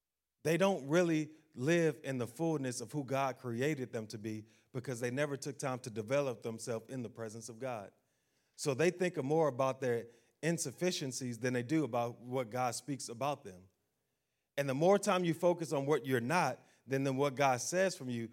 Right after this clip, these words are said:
you'll continue to walk in your insecurities. And your insecurities come out in so many different ways. And usually the way the insecurities come out is through your language. 'Cause insecurities will make you say some crazy stuff,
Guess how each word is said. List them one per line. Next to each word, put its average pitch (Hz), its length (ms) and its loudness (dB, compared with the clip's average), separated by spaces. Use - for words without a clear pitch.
you'll 156 240 2
continue 175 600 -4
to 143 140 -4
walk 131 460 0
in 127 140 -4
your 120 120 -2
insecurities. 120 840 -10
And 160 140 -2
your 151 120 2
insecurities 175 720 2
come 156 200 -2
out 151 200 0
in 117 80 -6
so 170 260 0
many 123 200 -4
different 127 340 -6
ways. 110 420 -6
And 147 140 -2
usually 196 360 4
the 156 100 0
way 170 160 4
the 143 180 0
insecurities 185 760 2
come 196 200 0
out 196 200 2
is 143 100 0
through 139 160 -2
your 131 160 2
language. 131 540 -6
'Cause 151 180 -2
insecurities 208 680 4
will 139 120 -2
make 170 200 0
you 180 80 -4
say 160 200 -2
some - 180 -6
crazy 147 380 -2
stuff, 98 320 -8